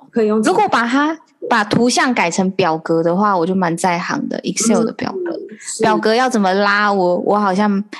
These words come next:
Speaker 2: 还蛮厉害的。
Speaker 1: 是。
Speaker 2: 对，我就会先问他说，“哎，那个表格你有画面的吗？”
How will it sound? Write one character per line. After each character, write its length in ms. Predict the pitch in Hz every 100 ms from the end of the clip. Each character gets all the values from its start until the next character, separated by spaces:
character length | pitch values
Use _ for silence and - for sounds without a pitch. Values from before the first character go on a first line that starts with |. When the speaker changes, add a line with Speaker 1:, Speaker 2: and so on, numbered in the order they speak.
| - -
Speaker 2:
还 140 | - 185
蛮 200 | 185 185
厉 200 | 202 190
害 200 | 190 160
的。 280 | - - - _ _
Speaker 1:
是。 440 | _ - - 180 151
Speaker 2:
对， 280 | - 202 190 - - - -
我 100 | 233
就 140 | 294
会 100 | 359
先 200 | 359 311
问 180 | 339 339
他 140 | 311
说 200 | 285 294 277
，“哎， 160 | 262 302 415
那 80 | 427
个 60 |
表 300 | 320 240 170
格 420 | 170 190 175 190 220
你 60 | 233
有 120 | 233
画 200 | 208 233
面 220 | 208 208 185
的 80 |
吗？” 320 | 165 160 151